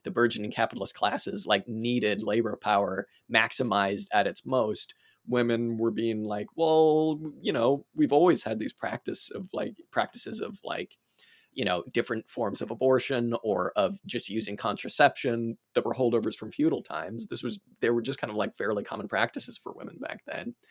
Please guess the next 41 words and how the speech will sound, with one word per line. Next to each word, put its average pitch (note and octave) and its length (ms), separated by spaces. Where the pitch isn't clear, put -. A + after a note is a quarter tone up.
That G#2 360
the B2 80
wor-, F3 200
the B2 320
ruling C3+ 260
classes A2+ 320
basically F#2+ 340
just - 160
had - 120
to - 60
be F#2+ 80
like, F#2+ 220
"Y-, G#2+ 140
you G#2+ 320
need F#2+ 180
to - 60
cut - 140
all F2+ 80
that - 140
stuff - 140
out G#2+ 140
because A2 160
we - 100
just - 160
need - 200
more G2 220
workers." G2 420
And G2 120
so G2 180
she A#2 140
says G#2 280
that A2 100
this G#2+ 140
ideology G2+ 580
forms G2 560
of - 320
witches F#3 440
and F#2+ 160
of, F#2+ 280
you G#2+ 100
know, F#2 240